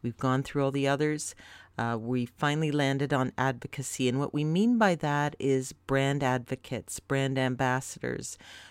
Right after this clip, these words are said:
your fans, people who rave about your business. Typically, the old-fashioned sales funnel would finish at the purchase, but we do realize now,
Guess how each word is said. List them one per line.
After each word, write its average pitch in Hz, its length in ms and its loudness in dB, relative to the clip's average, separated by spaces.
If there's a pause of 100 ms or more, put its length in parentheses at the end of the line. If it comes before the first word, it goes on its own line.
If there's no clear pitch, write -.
(120)
your 139 240 4
fans, 143 920 -4
people - 340 -4
who - 180 -4
rave 131 280 0
about 127 300 -6
your 117 140 -4
business. 117 680 -6 (460)
Typically, 196 800 4
the 143 580 -4
old-fashioned 160 720 4
sales 139 380 2
funnel 139 380 0
would 131 160 0
finish 143 340 -2
at - 140 -8
the 139 80 -4
purchase, 135 580 -4
but - 180 -2
we 160 160 -4
do 196 240 0
realize 165 560 2
now, 131 420 -2